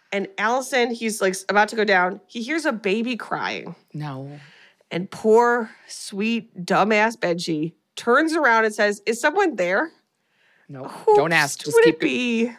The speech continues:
Speaker 2: keep moving.
Speaker 1: He turns around, and we see the giant, like, a big-eyed woman from outside the
Speaker 2: Obviously.
Speaker 1: club screaming. It looks like she's holding a baby. And Benji
Speaker 2: Mm-hmm.
Speaker 1: screams and falls down the well to his death.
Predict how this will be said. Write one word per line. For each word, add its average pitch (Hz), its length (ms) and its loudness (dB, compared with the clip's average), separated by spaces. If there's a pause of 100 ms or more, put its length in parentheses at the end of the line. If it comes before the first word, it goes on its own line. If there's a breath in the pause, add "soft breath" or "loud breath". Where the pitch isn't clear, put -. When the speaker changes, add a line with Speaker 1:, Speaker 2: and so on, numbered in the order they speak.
(180)
Speaker 2:
keep 185 160 -12
moving. 127 200 -8
Speaker 1:
He 220 80 -10
turns 247 460 -6
around, 208 480 2 (560)
and 202 100 -2
we 233 80 -4
see 240 160 -6
the 214 140 2
giant, 220 580 2 (100)
like, 196 280 0
a 202 40 -2
big-eyed 233 420 2
woman 214 320 0
from 208 180 -4
outside 196 300 2
the 202 80 0
Speaker 2:
Obviously. 202 120 -4
Speaker 1:
club 196 220 2
screaming. 208 420 0
It 196 80 4
looks 208 140 0
like 277 100 -2
she's 233 140 -6
holding 214 240 4
a - 40 4
baby. 170 400 2 (200)
And 202 180 2
Benji 226 120 4 (160)
Speaker 2:
Mm-hmm. - 20 -6
Speaker 1:
screams 208 480 0
and 185 120 -4
falls 208 380 2
down 190 160 2
the 185 80 2
well 156 480 -2 (380 soft breath)
to - 160 -6
his 160 180 -4
death. - 420 -14